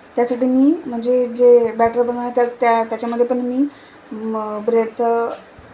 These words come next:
वापर केला आहे. आणि आपलं हे बनवून झाल्यानंतर पण मला ब्रेडचा जो भुगा असतो, तोही मी वापरणार आहे, म्हणून जरा हा वेगळा आहे. आता हे ब्रेडचे आपण तीन ते चार स्लाइस घेतले होते, ब्रेड घेतले होते, याचे पूर्ण बारीक बारीक असा भुगा करून घ्यायचा आहे.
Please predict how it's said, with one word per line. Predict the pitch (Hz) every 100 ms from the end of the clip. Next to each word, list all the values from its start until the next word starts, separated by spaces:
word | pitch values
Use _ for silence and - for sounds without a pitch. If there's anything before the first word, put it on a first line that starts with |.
| -
वापर | 226 220 226
केला | 226 220 214
आहे. | 294 - - - - -
आणि | 220 247 311 311 -
आपलं | - - 233 240
हे | 233
बनवून | 226 233 233
झाल्यानंतर | 240 226 226
पण | 240 247
मला | 226 226 320 349 -
ब्रेडचा | - 220 220 214 214
जो | 220
भुगा | 226 220
असतो, | 208 - 269
तोही | - 226 226
मी | 226
वापरणार | 208 196 202 208
आहे, | 226
म्हणून | 226 269
जरा | 262 226
हा | 220 294
वेगळा | 294 226 196
आहे. | - - - - - - - - - -
आता | 214 233
हे |
ब्रेडचे | 233 226 226 220 226
आपण | 226 240
तीन | 262 240 226
ते | 233
चार | 226 220 220
स्लाइस | 233 208 208
घेतले | 220 214
होते, | 214 226 311 - -
ब्रेड | 208 208
घेतले | 208 226 208
होते, | 262 302
याचे | 226 226
पूर्ण | 226 208 226
बारीक | 208 208
बारीक | 208 202
असा | 208 214
भुगा | 214
करून | 214 202 208
घ्यायचा | 214 208
आहे. | 285